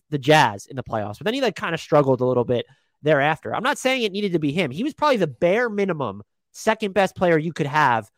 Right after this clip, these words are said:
when your, when your top player is Luka Doncic. You wanna get someone who's better than that. It's not gonna happen this season, and I don't think they can solve it internally. So it's, can you make a,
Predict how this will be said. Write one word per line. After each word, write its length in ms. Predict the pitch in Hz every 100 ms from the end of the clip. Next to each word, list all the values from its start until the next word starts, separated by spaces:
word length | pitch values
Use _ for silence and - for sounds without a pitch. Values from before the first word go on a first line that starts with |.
| _ -
when 160 | 170
your, 160 | 165 131 - _
when 160 | 175 165
your 120 | 151
top 340 | - 190 180
player 240 | 156 151 139
is 100 | 131
Luka 180 | 151 131
Doncic. 400 | 135 135 92 180
You 80 |
wanna 140 | 285 320
get 160 | 294
someone 260 | - 226 214
who's 140 | 175
better 260 | 127 160 156
than 140 | 127 113
that. 260 | 104 104 _ _ _ -
It's 120 | 170
not 140 | 240
gonna 140 | 208 190
happen 260 | 190 170
this 160 | 151 -
season, 420 | 151 117 90 95 _
and 120 | 151
I 40 |
don't 240 | 151 175 202
think 140 | 202
they 100 | 180
can 180 | 165 156
solve 340 | - 151 147
it 100 | 139 -
internally. 640 | 135 - 127 107 90 92 _ _ _ -
So 160 | 196
it's, 100 | 160
can 220 | - 220
you 100 | 240
make 240 | 208 196 202
a, 180 | 190